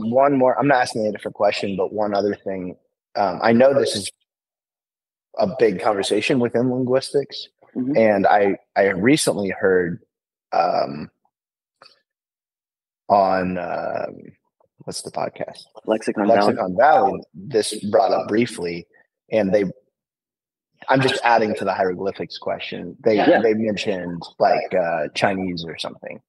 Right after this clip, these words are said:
Speaker 1: because
Speaker 2: Uh-huh.
Speaker 1: they use what we look, what we see as symbols.
Speaker 2: Sure.
Speaker 1: Not necessarily symbols, but
Speaker 2: Hmm.
Speaker 1: for, to us, it looks like, oh, they're just using a bunch of symbols to talk. So I'm just
Speaker 2: Mm-hmm.
Speaker 1: gonna throw that out there at, before you start talking.
Speaker 2: Yeah.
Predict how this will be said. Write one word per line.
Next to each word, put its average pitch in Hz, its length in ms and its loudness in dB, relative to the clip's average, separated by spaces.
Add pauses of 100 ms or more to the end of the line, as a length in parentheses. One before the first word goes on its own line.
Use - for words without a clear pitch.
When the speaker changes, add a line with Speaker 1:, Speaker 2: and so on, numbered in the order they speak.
Speaker 1:
because 98 220 -2
Speaker 2:
Uh-huh. 123 160 6
Speaker 1:
they 101 140 0
use 101 420 0
what 110 220 2
we 110 160 2
look, 104 240 2
what 107 340 4
we 113 160 2
see 95 240 -4
as 82 180 -10
symbols. 82 400 -12 (420)
Speaker 2:
Sure. - 260 0 (140)
Speaker 1:
Not 113 240 4
necessarily 107 840 0
symbols, 139 600 -4 (420)
but 107 200 4
Speaker 2:
Hmm. 104 80 -2 (720)
Speaker 1:
for, 113 100 2
to - 200 0
us, - 300 4
it - 80 -4
looks 90 200 -6
like, 85 140 -4
oh, 90 120 2
they're 90 100 -2
just 87 160 -10
using 90 240 -6
a 90 40 -8
bunch 85 240 -2
of - 60 -12
symbols - 340 -6
to - 100 -20
talk. - 380 -10 (100)
So - 160 2
I'm 101 100 2
just 120 120 2
Speaker 2:
Mm-hmm. - 100 6
Speaker 1:
gonna 85 180 -2 (200)
throw 95 220 2
that 85 160 -2
out 87 220 0
there 82 160 -6
at, 82 220 -4
before - 300 -10
you - 100 -10
start - 240 -12
talking. - 360 -20 (1040)
Speaker 2:
Yeah. 226 440 6